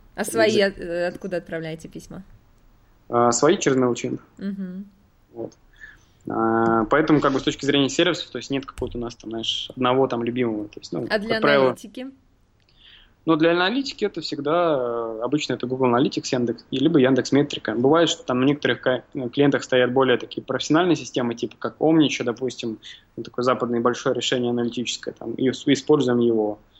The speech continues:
Speaker 1: Мгм.
Speaker 2: Вот. Но обычно это Г А, ну, и доступ к C R M-системам клиента и выгрузка оттуда данных. Вот.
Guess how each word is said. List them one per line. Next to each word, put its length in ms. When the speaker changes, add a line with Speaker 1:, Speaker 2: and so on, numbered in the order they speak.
Speaker 1:
Мгм. 140
Speaker 2:
Вот. 200
Но 80
обычно 340
это 600
Г 100
А, 380
ну, 360
и 560
доступ 400
к 200
C 160
R 60
M-системам 640
клиента 440
и 100
выгрузка 440
оттуда 300
данных. 360
Вот. 300